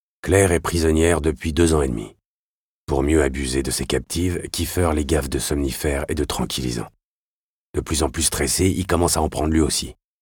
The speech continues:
Un jour, Claire profite d'un relâchement de la vigilance de son geôlier pour se faire la belle. En s'apercevant de sa disparition, Kiefer panique.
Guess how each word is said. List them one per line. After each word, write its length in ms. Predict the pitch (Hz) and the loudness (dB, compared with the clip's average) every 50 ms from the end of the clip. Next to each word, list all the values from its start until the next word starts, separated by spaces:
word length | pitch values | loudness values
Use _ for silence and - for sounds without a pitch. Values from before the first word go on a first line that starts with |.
| _ _ _ _ _ _ _ _ _ _ _ _ _ | _ _ _ _ _ _ _ _ _ _ _ _ _
Un 140 | - 64 62 | 0 0 2
jour, 380 | 64 65 78 98 107 95 - - _ _ _ _ _ _ _ | 4 4 6 6 4 4 0 -6 _ _ _ _ _ _ _
Claire 260 | - - 95 104 95 - | 0 2 2 2 2 2
profite 420 | - - 82 - - 95 92 73 | 0 -2 -2 0 0 0 0 0
d'un 200 | 67 82 78 73 | 2 2 2 4
relâchement 500 | 69 69 71 71 69 - - 80 85 80 | 4 4 2 2 2 2 2 4 4 4
de 80 | 71 69 | 4 2
la 80 | 67 | 0
vigilance 520 | 65 67 67 64 69 73 71 73 71 65 64 | 0 0 -2 -2 -2 0 2 0 0 0 0
de 80 | 65 | -4
son 180 | 62 - 65 64 | -4 -2 -2 -2
geôlier 400 | 60 62 65 67 69 78 80 80 | 0 0 -2 0 2 2 2 2
pour 160 | - 73 71 | 2 2 2
se 80 | - 80 | 2 0
faire 220 | - - 80 65 | 2 0 2 2
la 100 | 64 57 | 2 0
belle. 280 | 57 57 57 55 - _ _ _ _ _ _ _ _ _ _ _ _ _ _ _ _ _ _ _ | 0 -2 -2 -4 -8 _ _ _ _ _ _ _ _ _ _ _ _ _ _ _ _ _ _ _
En 100 | - 64 | -6 -4
s'apercevant 560 | - - 67 64 69 65 - - 71 67 69 | -4 -4 -4 -4 -2 -4 -2 -2 0 0 0
de 60 | 67 | 0
sa 100 | - - | 0 -4
disparition, 720 | 64 64 62 - - 67 62 62 60 - - 87 80 78 67 - _ _ _ _ _ _ _ _ | -4 -4 -4 0 0 0 0 2 -2 -2 0 0 0 0 -2 -6 _ _ _ _ _ _ _ _
Kiefer 300 | - - - - - 82 - - | -8 -6 -6 0 0 -2 -2 0
panique. 400 | - 65 62 58 - - - _ | -4 -2 -2 -4 -6 -10 -18 _